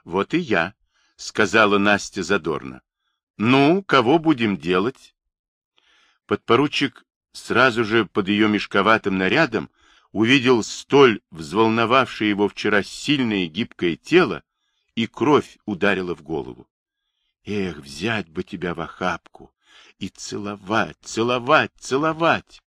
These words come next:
Но вместо того сказал только с упреком: "Опять барином зовешь?" "Не буду, Алексей Николаевич.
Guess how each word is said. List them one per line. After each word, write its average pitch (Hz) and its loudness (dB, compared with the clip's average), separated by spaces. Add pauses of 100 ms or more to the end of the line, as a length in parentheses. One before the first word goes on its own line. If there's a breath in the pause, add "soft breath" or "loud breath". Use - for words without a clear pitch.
(540)
Но 110 2
вместо 117 2
того 110 2
сказал 104 0
только 95 -4
с - -10
упреком: 78 -10 (560)
"Опять 113 2
барином 104 2
зовешь?" 64 -12 (560)
"Не 143 2
буду, 110 0 (140)
Алексей 87 -6
Николаевич. 71 -12